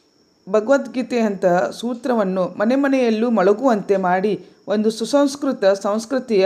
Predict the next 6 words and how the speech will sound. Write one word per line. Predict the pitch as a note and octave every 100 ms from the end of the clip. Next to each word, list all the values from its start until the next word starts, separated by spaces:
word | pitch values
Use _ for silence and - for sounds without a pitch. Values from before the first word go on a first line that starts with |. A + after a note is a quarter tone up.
| F#3+
ಹರಿಕಾರರಾಗಿದ್ದಾರೆ | E3+ G#3+ B3 A#3 G3 F3 E3 D3 D#3 D3 E3+ A3+ - _ _ _ _ _ _ _ _ _ -
ಎಂದರಲ್ಲದೆ, | G3+ A3+ A3 G3 F3 E3 G3 E3 - _ _
ಕಡುಬಡತನದಲ್ಲಿಯೇ | B3 C#4+ D4 C#4+ C#4 C4+ B3 A3 G3+ G3+ A3 G#3
ಹುಟ್ಟಿ | G3+ - A3 F#3+
ಬೆಳೆದು | F#3 F#3+ G3 F#3 - _ _
ಸಭಾಪತಿಯಂಥ | A#3 C4+ D4+ D#4 D#4 C#4+ B3+ A3